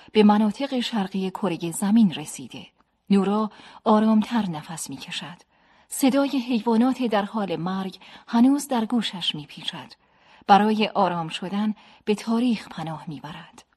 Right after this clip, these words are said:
صفحهٔ هوشمند چهار بعدی است. نوا به راحتی در زمان سفر می‌کند. آدم‌ها به کمک فناوری‌های جدید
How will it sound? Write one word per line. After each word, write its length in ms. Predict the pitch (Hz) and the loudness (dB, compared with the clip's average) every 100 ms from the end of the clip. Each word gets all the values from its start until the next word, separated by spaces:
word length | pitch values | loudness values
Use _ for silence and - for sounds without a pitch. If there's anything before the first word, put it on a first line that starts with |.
| - | -10
صفحهٔ 560 | - 247 - 330 294 | 0 0 2 0 0
هوشمند 720 | 247 220 180 - 208 214 208 | -2 -4 -4 -2 -2 0 -2
چهار 360 | - 190 175 170 | -2 -4 -4 -8
بعدی 400 | 165 170 196 170 | -10 -10 -10 -12
است. 200 | - - _ _ _ _ _ | -16 -20 _ _ _ _ _
نوا 360 | 220 226 247 254 | 8 10 8 4
به 180 | 247 202 | 4 0
راحتی 480 | 185 190 190 196 | 0 -2 -2 -4
در 180 | 175 180 | 0 0
زمان 400 | 185 220 226 240 | 2 2 4 4
سفر 420 | 226 226 202 214 | 2 -2 -4 -4
می‌کند. 540 | 180 127 170 147 - - _ _ _ - - - | -4 -8 -12 -12 -12 -16 _ _ _ -20 -10 2
آدم‌ها 500 | 247 247 254 233 285 | 4 6 4 4 2
به 120 | 240 | 2
کمک 420 | 226 233 240 254 | 2 0 2 -2
فناوری‌های 880 | 233 226 214 214 208 202 247 247 214 | 0 0 2 2 0 0 -2 -2 -2
جدید 460 | - 175 185 190 | -4 -6 -4 -6